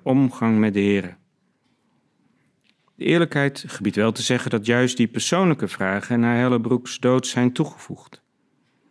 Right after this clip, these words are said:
Maar maak je geen zorgen. Uit de preken van Hellebroek blijkt dat het echt ook de taal van hem is.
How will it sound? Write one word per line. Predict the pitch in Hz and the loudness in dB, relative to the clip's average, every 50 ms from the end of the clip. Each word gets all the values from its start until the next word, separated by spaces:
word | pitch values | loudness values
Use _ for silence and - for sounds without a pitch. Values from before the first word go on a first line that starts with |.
| _ _ _ _ _ _ _ _ _ _ _ | _ _ _ _ _ _ _ _ _ _ _
Maar | - 113 | 2 4
maak | 120 139 143 - | 4 4 2 0
je | - 135 | -2 -4
geen | - - 147 147 147 | -2 0 2 2 2
zorgen. | - 165 151 147 143 - - - - _ _ _ _ _ _ _ _ _ _ _ _ _ | 2 0 -2 -4 -6 -8 -12 -20 -20 _ _ _ _ _ _ _ _ _ _ _ _ _
Uit | - 110 101 | -6 -6 -4
de | - 101 | -4 -6
preken | - - 143 170 185 180 - 147 | -2 0 2 2 2 0 -2 -2
van | - 123 120 | 0 2 2
Hellebroek | 123 139 143 147 131 139 143 123 - | 2 2 0 0 -2 -2 -4 -4 -2
blijkt | - 120 123 131 127 - | -2 -2 -2 -2 -4 -6
dat | - - | -10 -10
het | - 104 - - - - _ _ _ _ | -10 -12 -12 -12 -16 -16 _ _ _ _
echt | - 165 165 - - | -8 -8 -8 -6 -6
ook | 120 127 135 127 - - - _ _ | -4 -4 -4 -4 -8 -16 -20 _ _
de | - 113 - _ _ | -12 -12 -12 _ _
taal | - 160 147 139 107 101 98 | -2 -2 0 0 -2 -2 -4
van | - - 113 104 | -6 -6 -4 -2
hem | 104 110 110 107 | 0 0 0 0
is. | 92 85 - - - | 0 -2 -8 -14 -18